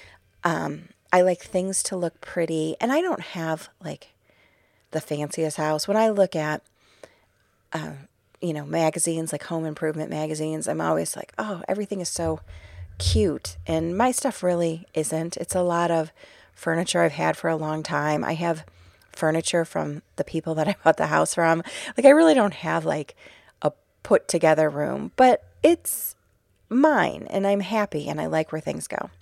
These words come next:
gonna take a sip of coffee. I'm recording this on Saturday morning,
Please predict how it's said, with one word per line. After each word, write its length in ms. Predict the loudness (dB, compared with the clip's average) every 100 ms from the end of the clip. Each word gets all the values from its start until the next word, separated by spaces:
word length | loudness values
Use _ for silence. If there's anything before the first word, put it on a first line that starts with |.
| -12
gonna 120 | -10
take 200 | -8 -8
a 20 |
sip 220 | -8 -8 -10
of 80 |
coffee. 360 | -16 -18 -16 -18 _ _ _ -20 -20 _ _ _ _ _ -20 _ _ _ _ _ _ _ _ -20 -20 -20 -20 _ _ -6
I'm 120 | -2
recording 520 | -2 0 6 6 6
this 180 | 2 -2
on 140 | -6 -6
Saturday 440 | -4 -2 -2 -2
morning, 520 | -4 -4 -2 -2 -4